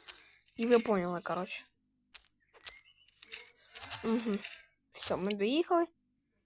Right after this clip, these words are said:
Всім помахали, или що ми делаем? А, ми роздаємо листовки, или що, газети?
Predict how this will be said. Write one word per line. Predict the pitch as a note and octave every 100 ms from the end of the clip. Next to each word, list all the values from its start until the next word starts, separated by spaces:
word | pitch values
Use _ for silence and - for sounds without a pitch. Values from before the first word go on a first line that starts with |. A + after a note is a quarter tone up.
| _ _
Всім | - B3+ A#3+
помахали, | A3+ G3+ G#3 B3+ D#4 C#4+
или | B3 B3
що | -
ми | G#3+
делаем? | G#3+ G#3+ A3 - - - _ - - - _ _ _ - - - _
А, | B3+ C#4+ D4
ми | B3
роздаємо | A#3+ B3+ C#4+ D#4
листовки, | D4+ C#4+ - F4 E4+ - A#3+
или | A3
що, | A3+ - A3
газети? | A#3 A#3+ E4 D#4+ A#3+ F#3